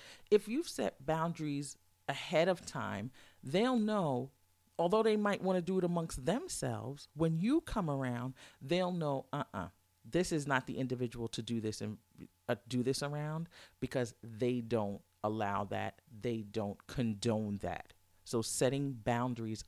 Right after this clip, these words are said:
is so important. The next one is be still. Now, be still. That means just stop sometime.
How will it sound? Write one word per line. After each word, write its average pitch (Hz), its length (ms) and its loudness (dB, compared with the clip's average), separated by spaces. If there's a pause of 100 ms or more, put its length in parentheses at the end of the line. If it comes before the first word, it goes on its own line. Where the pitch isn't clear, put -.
(120)
is 113 100 -8
so 117 720 2
important. - 720 -6 (1800)
The 117 80 0
next - 340 -2
one 117 320 -2
is 107 460 -4 (340)
be 107 400 -2
still. 98 760 -4 (2000)
Now, 95 320 -6 (540)
be 143 240 -4
still. 117 540 -4 (1300)
That 185 280 2
means 113 640 -6 (380)
just - 340 -4
stop - 360 -8
sometime. - 460 -10